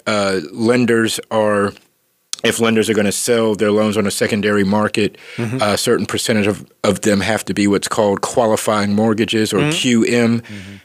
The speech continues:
Speaker 1: And by qualifying mortgages, it means that the, uh, back-end ratio is no more than forty-three percent and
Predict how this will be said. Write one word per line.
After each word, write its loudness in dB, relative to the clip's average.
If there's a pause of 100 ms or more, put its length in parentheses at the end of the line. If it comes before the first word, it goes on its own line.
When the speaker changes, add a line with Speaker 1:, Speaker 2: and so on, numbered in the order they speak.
(140)
Speaker 1:
And 0
by 2
qualifying 0
mortgages, 0
it 0
means 0
that -2
the, 0
uh, -2 (300)
back-end 0
ratio 0
is -2
no 0
more 0
than -2
forty-three -2
percent -2 (720)
and 2